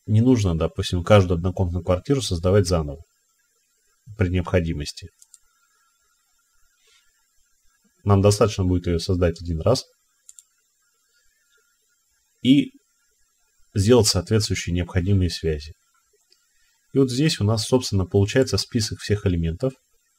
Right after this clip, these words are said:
разбитый по этим этажам группам,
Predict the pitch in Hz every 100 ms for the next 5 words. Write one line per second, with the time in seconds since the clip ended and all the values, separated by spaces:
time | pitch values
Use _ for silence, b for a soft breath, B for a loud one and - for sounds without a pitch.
0 | _ _ _ _ _ _ _ _ _ _
1 | _ _ _ _ - 95 92 139 - -
2 | - 85 - - _ _ _ - 110 104
3 | 85 87 90 131 98 87 85 -